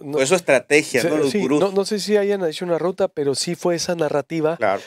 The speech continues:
Speaker 1: de llegar,
Speaker 2: De que se cae el sistema,
Speaker 1: eh,
Speaker 2: el
Speaker 1: ajá,
Speaker 2: sistema
Speaker 1: de que
Speaker 2: alumbrado
Speaker 1: dijeron,
Speaker 2: público.
Speaker 1: "No, es que ahí el setenta por ciento de la gente se queja y hasta el año", o sea,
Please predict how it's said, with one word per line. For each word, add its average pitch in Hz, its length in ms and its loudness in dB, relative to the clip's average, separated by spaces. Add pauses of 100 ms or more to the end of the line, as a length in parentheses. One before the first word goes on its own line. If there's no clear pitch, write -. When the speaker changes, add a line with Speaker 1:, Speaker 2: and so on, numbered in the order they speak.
(120)
Speaker 1:
de 139 200 2
llegar, 127 440 0
Speaker 2:
De - 40 -14
que - 60 -12
se - 120 -4
cae 131 100 2
el 143 80 2
sistema, - 380 -6
Speaker 1:
eh, 143 160 0
Speaker 2:
el 139 80 -2
Speaker 1:
ajá, 135 60 0
Speaker 2:
sistema 131 120 0
Speaker 1:
de 131 60 0
que 131 80 -2
Speaker 2:
alumbrado 131 220 -4
Speaker 1:
dijeron, 151 260 -2
Speaker 2:
público. 147 100 -4
Speaker 1:
"No, 214 60 -2
es - 60 -8
que 240 100 -4
ahí 226 180 -2
el 196 100 -6
setenta 170 380 -4
por 143 140 -10
ciento 160 160 -6
de 156 80 -4
la - 20 -4
gente 156 200 -8
se 139 120 -8
queja 202 480 -2
y 151 100 -2
hasta 135 280 -2
el 135 100 0
año", 175 300 -2
o - 20 -4
sea, 151 220 -2